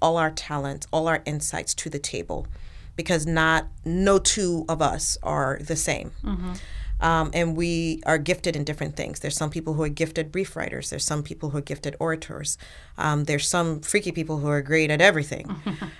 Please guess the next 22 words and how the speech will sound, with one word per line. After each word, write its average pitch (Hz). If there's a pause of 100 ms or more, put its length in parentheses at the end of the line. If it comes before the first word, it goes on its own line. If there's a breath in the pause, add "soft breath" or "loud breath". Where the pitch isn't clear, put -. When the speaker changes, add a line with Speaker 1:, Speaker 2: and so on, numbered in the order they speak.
(120 loud breath)
Speaker 1:
Um, 151
there's 165
some 190
of 170
us 165
who 180
are 165
great 165
at 160
managing 165
people, 135
and 143
the -
majority 151
of 139
us 139
really 156
suck 233
at 135
managing 131
people. 87
Speaker 2:
Yeah. 175